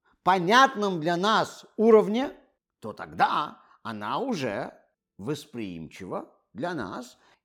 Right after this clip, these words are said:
и, вернее, мы уже восприимчивы для неё.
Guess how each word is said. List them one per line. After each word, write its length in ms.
и, 500
вернее, 340
мы 140
уже 480
восприимчивы 1080
для 460
неё. 560